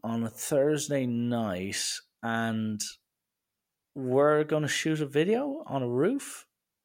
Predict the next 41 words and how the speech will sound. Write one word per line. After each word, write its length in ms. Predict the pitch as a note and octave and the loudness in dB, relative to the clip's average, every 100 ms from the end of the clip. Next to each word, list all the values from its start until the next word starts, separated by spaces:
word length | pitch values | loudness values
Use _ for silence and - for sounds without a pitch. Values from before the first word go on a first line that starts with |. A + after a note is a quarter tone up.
| _ _ _ _ C#3 | _ _ _ _ -8
And 100 | E3 | -4
I 80 | |
was 120 | F#3 F#3+ | -4 -6
like, 100 | F#3+ - | -12 -8
"I 140 | G#3+ | -6
don't 140 | D4 | -4
know 120 | E4+ G3+ | -4 -4
if 60 | |
this 120 | G2+ | -4
is 60 | - | -6
gonna 220 | F2+ F2 | -6 -4
work." 340 | F2 A2 - - _ _ _ - | -2 -2 -4 -20 _ _ _ -4
So 120 | D3+ | -2
the 60 | D3 | 4
thing 200 | F#3 G#3 | 6 6
is, 320 | G3 C#3 A2+ - | 6 4 -2 0
like, 340 | A#2+ A#2 - | 0 0 -2
if, 240 | B2 B2 - | -2 -2 -2
if 160 | G2+ B2 | -4 -2
a 20 | B2+ | 2
drummer 320 | C#3 F3 G#3+ | 8 8 8
doesn't 220 | G3+ F3 | 4 4
actually 240 | C#3+ G#2+ | 2 0
hit 240 | G2 B2+ - | 2 2 2
the 80 | G2 | 2
drums, 560 | G#2 G#2+ G2 F#2 - - - _ | 6 6 6 0 -4 -12 -20 _
it 80 | G#2 | 2
looks 220 | G#2+ - | 2 2
very 380 | G#2 G2 F#2 F#2 - | 4 6 6 2 2
unrealistic. 800 | G2+ F#2+ F2+ G#2 - F2+ - - _ _ - - | 0 0 4 4 4 -2 -6 -18 _ _ -20 -2
So 100 | B2 | 0
a 60 | |
drummer 260 | A#2 D3+ D#3+ | 6 6 6
started 420 | - C#3+ B2+ - - | 8 8 8 -4 -10
hitting 280 | A2 B2 - | 0 0 0
the 60 | |
drums 360 | G2+ G#2 G#2+ G#2 | 2 4 4 0
and 80 | G2+ | 0
stuff 220 | A2+ - | -2 0
like 140 | F#2+ | -2
that 340 | G2+ F#2 F#2 | 4 4 4